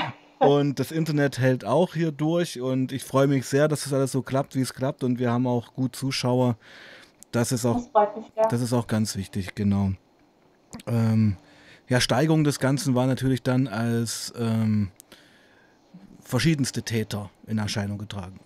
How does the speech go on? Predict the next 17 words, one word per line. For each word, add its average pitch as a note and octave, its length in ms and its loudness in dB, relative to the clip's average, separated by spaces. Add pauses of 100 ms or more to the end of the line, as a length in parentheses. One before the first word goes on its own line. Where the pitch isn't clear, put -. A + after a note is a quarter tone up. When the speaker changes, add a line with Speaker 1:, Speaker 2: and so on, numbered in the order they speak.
(120)
Speaker 2:
getreten G#2+ 440 -6
sind G2 220 -10
dann, F#2+ 160 -10
ja. G#2 100 -6 (1120)
Speaker 1:
Genau, A3 300 6
also - 440 4
ich - 120 -6
vermute B3+ 420 2
so A#3+ 100 2
im A3 60 4
Nachhinein, A#3 440 6
dass A#3 180 0
es A3+ 140 -14
so A3+ 120 -4
ein, A3 240 -4
so A3+ 100 -6
ein G#3+ 140 -2